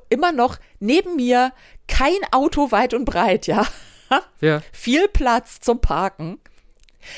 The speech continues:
Speaker 1: Treffe mit, mal mit zwei Männern, ich sag mal eher so ein bisschen von der kernigeren Variante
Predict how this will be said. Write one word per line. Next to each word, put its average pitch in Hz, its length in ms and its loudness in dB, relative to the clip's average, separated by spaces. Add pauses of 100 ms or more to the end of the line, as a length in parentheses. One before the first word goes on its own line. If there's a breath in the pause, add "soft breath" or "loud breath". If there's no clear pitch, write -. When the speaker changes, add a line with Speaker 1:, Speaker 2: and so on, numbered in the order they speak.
(260 loud breath)
Speaker 1:
Treffe 277 360 -2
mit, 269 240 -6
mal 226 320 -4
mit 262 200 -10
zwei 220 280 -2
Männern, 254 640 -4 (1040 soft breath)
ich 220 160 -10
sag 294 180 -2
mal 233 160 -2
eher 226 240 2
so 202 280 -4
ein 180 100 -10
bisschen 208 400 -6
von - 400 -8
der 220 140 0
kernigeren 160 920 -2
Variante 120 760 -10